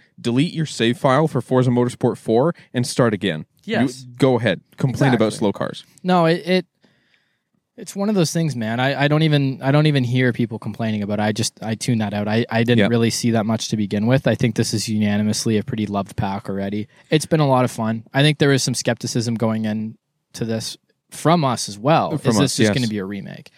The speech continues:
Speaker 2: And it certainly isn't. I think we can see that there's a lot less incentive to go on land, I think, is the, uh, compared to the other one. The other one was good, though, so I'm not gonna, like, compare it too, too much.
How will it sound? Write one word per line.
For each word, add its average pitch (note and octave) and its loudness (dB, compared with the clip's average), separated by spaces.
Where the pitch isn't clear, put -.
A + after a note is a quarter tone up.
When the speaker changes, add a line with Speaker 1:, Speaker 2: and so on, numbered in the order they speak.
Speaker 2:
And E3+ 2
it F#3+ 2
certainly E3+ 2
isn't. G2+ -6
I C3+ 0
think D3+ 2
we D3 2
can B2+ -2
see B2 -2
that A#2 -2
there's C3 -2
a C3 -2
lot D3+ 4
less C3 -2
incentive C3 0
to C#3 0
go B2+ 0
on A2 0
land, B2 -2
I G3+ 2
think, G3 -2
is F3+ 0
the, F#3 0
uh, F#3+ -2
compared D#3+ 0
to - -4
the E3+ 2
other E3+ 2
one. A3+ 2
The F#3 4
other B3 2
one G4 2
was F#3 2
good, F#3+ 2
though, G2+ 0
so C#3+ -2
I'm C#3 0
not F3+ 2
gonna, G3+ 0
like, D3 2
compare C3+ 0
it G#2 -4
too, A#2 -8
too C#3 -8
much. E3 -8